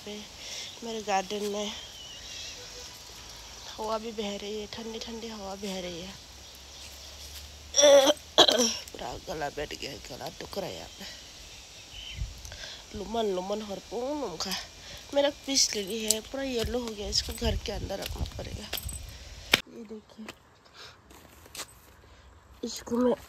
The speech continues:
घर के अंदर रखूँगी, इसको थोड़ा साफ सफाई करूँगी, इसके बाद रखूँगी। ये पूरा ग्रीन था पहले, येलो हो गया।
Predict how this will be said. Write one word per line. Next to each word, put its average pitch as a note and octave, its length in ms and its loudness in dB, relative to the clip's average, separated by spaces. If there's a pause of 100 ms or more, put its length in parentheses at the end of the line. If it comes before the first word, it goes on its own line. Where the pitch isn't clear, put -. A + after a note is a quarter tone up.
घर A#3+ 220 2
के B3 140 -6
अंदर A3+ 340 -4
रखूँगी, G#3+ 400 -8
इसको A#3 260 -10 (120)
थोड़ा A#3+ 160 -8
साफ A3+ 280 -4
सफाई A3+ 420 -6
करूँगी, G#3+ 600 -8
इसके - 260 -8
बाद A3 220 -10 (100)
रखूँगी। G3+ 400 -12 (1300)
ये A3 60 -6 (120)
पूरा C#4+ 140 0 (160)
ग्रीन B3+ 280 0
था B3+ 140 -4 (140)
पहले, F#3+ 640 -6
येलो G3 300 -4
हो G#3+ 160 -4 (140)
गया। F3 200 -12